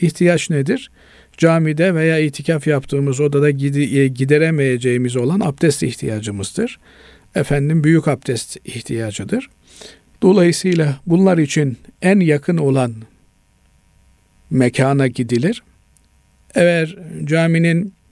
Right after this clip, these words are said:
tuvalet, banyosu yüz metre arkada ise yüz metre gidilir. Efendim, e, ben eve gideyim, evde ihtiyacımı göreyim diye, e, yüz metrelik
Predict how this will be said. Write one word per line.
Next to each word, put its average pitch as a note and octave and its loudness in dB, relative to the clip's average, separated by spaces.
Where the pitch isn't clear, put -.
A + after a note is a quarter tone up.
tuvalet, D#3 2
banyosu D#3+ 2
yüz E3+ 4
metre C#3 0
arkada C#3 0
ise B2 0
yüz A3 4
metre B2+ 0
gidilir. C3 -2
Efendim, D#3+ 0
e, B2 -2
ben E3 0
eve D#3+ 2
gideyim, D3+ -4
evde D3+ 2
ihtiyacımı C#3 -2
göreyim D3 0
diye, F#3 2
e, C#3+ -6
yüz D#3 4
metrelik C#3+ 0